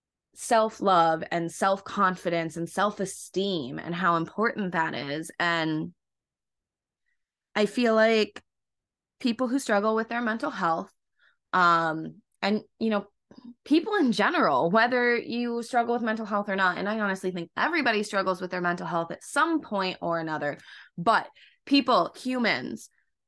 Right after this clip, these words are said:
have a hard time being kind to ourselves and acknowledging the things that we do well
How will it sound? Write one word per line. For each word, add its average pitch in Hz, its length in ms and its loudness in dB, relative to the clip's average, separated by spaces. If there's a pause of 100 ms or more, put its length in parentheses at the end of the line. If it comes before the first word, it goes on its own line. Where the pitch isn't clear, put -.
(180)
have 254 320 2
a 349 120 2
hard 240 400 0
time 196 540 -2
being 180 320 -4
kind 180 480 -2
to 202 180 -2
ourselves 208 880 2
and 185 160 -4
acknowledging 196 640 0
the 202 100 -4
things 190 300 -6
that - 120 -6
we 185 120 -4
do 170 220 -2
well 180 640 2